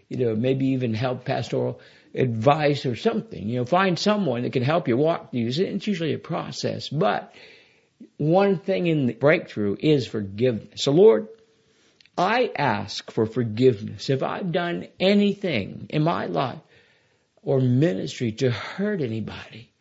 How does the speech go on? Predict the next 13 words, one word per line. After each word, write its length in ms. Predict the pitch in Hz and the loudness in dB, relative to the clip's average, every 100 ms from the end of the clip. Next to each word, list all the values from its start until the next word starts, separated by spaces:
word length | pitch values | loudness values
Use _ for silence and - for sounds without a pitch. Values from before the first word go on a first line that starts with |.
| _ - - - | _ -20 -20 2
If 220 | 147 143 | 2 4
I've 240 | 165 151 | 2 2
come 220 | 170 202 | -2 -2
into 320 | 233 190 143 131 | -2 -2 -2 0
agreement 600 | 120 131 175 202 208 196 | -2 -2 0 0 0 -4
with 220 | 160 - | -6 -4
anything, 540 | 175 180 170 - 113 | -2 -2 -4 -2 -2
knowingly 560 | 117 160 185 180 147 131 | 0 -2 -4 -4 -4 -4
or 140 | 120 - | -6 -4
unknowingly, 920 | 147 147 131 127 156 170 123 117 113 | -2 0 0 0 0 0 -2 -4 -4
against 500 | 113 113 160 165 170 | -4 -2 -4 -4 -6
this 280 | 143 131 - | -6 -6 -4
message, 640 | 120 113 131 127 196 - | -6 -4 -6 0 -2 -2